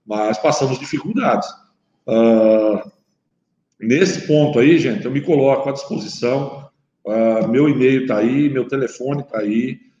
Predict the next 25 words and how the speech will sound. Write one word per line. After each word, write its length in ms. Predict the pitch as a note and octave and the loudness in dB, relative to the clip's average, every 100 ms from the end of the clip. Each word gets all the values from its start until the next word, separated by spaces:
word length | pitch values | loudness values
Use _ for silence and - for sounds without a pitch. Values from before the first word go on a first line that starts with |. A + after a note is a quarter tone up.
| _ | _
Quem 220 | _ D3+ D#3 | _ -2 0
quiser 420 | - D3 C#3+ C3 | 0 2 2 2
vir 180 | C#3 C3+ | -2 -4
conhecer, 440 | C3+ A#2 - D3 | -2 -4 -2 0
nós 160 | C#3 A#2 | 0 -2
estamos 260 | D3 C#3+ | -2 -2
pra 120 | D3 | -4
começar 400 | B2+ C3+ B2 - | -8 -8 -8 -4
a 40 | B2 | -6
safra 480 | - B2+ B2 - C3 | -2 -2 -2 -6 -12
em 120 | A2+ | -16
final, 800 | - A2+ A#2+ C3 C3+ C3+ - _ | -14 -10 -10 -6 -4 -2 -4 _
final 600 | _ A2+ A2 B2+ C3+ C3 | _ -8 -4 0 0 0
desse 200 | - - | -4 -8
mês 220 | G#2 A#2+ A2+ | -2 -2 0
agora 280 | G#2+ A2+ | 0 0
de 80 | G#2 | 0
abril. 420 | G#2 - B2+ D3 - _ _ _ _ | -4 -2 2 2 0 _ _ _ _
Quem 240 | - C#3 D#3+ | 0 0 0
quiser 320 | C3+ C#3 C3 | 0 2 2
vir 180 | B2+ C3 | -2 -6
conhecer, 680 | C3 B2 - A#2+ C3+ D3+ - | -4 -6 -4 -2 -2 -2 -8
fique 300 | - D3 D#3+ | -4 -2 -2
à 40 | |
disposição. 760 | D3+ - D3 C#3+ - A2+ G2 | -4 -4 -4 -4 -8 -8 -8